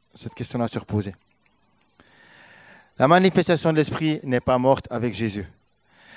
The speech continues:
Le, la manifestation des dons et de la puissance de l'Esprit n'est pas restée enfermée du temps des apôtres et de la première Église. La manifestation de la puissance de l'Esprit est encore réelle aujourd'hui.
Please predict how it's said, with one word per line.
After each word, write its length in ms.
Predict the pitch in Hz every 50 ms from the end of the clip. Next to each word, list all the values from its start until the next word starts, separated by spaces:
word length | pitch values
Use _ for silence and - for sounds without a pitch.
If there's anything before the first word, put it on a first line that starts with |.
| - -
Le, 140 | 135 139 - -
la 120 | 139 139
manifestation 680 | 147 170 185 190 180 - 175 - 180 165 - - 170 165
des 160 | 147 139 135
dons 320 | 127 120 160 170 180 175 165
et 20 |
de 40 | 143
la 80 | 131
puissance 420 | 127 - - 151 - - 180 175 -
de 60 | 160
l'Esprit 460 | 147 151 - - 135 - 160 160 156 - - - - _
n'est 160 | 127 143 147 -
pas 340 | - - 175 175 175 156 - - - _ -
restée 580 | - 156 185 175 - - - 180 170 175 160 - _ _ _ _ -
enfermée 600 | 208 202 180 - 202 175 170 170 165 170 170 - _ _ _ _ -
du 140 | 139 165 -
temps 240 | - 180 160 160
des 180 | 151 151 139 143
apôtres 340 | 156 - - 156 165 - -
et 40 | 143
de 40 |
la 60 | 143 135
première 340 | - - 143 139 131 123
Église. 420 | 135 120 117 117 110 98 - - 101 - _ _ _ _ _ - - - -
La 140 | 151 160 160
manifestation 920 | 190 233 233 226 202 160 214 185 - - 202 160 - - 190 180 170 - - - _
de 60 | 160
la 60 | 156
puissance 640 | - - 202 196 - - 202 196 196 180 - - - _ _
de 80 | - 175
l'Esprit 460 | 165 170 160 - - - 165 160 151 - - - -
est 100 | 165 165
encore 340 | 185 175 160 - 180 175 151
réelle 360 | 135 151 156 147 143 143 156 -
aujourd'hui. 640 | - 147 135 131 135 131 - 117 107 - - - -